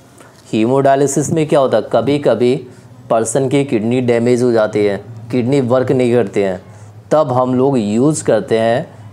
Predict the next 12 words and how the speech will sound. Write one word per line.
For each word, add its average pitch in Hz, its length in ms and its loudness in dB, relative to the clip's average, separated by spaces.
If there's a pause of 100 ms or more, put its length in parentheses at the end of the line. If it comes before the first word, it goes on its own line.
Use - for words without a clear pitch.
hemodialysis 120 880 2 (560)
या 127 140 4
dialysis। 110 720 0 (1600)
Dialysis 120 580 2
में 170 160 2
क्या 160 100 4
होता 143 240 2
है 151 60 0
कि 151 140 0
bloods 120 420 0
में 139 260 2
जो 139 160 4